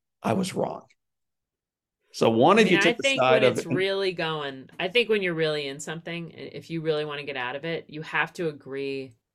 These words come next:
Speaker 2: that you share an opinion about what's right, right and wrong. So if, if we, if something happens and someone transgresses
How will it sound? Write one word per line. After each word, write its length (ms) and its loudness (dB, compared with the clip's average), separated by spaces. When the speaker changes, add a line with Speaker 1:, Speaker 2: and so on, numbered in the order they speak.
Speaker 2:
that 140 2
you 240 -6
share 800 -2
an 80 -10
opinion 560 -8
about 320 -6
what's 240 -8
right, 300 -4
right 300 -2
and 120 -12
wrong. 320 -14
So 500 0
if, 300 -12
if 240 -16
we, 420 -4
if 100 -10
something 280 -2
happens 640 -4
and 100 -14
someone 600 -10
transgresses 1040 -6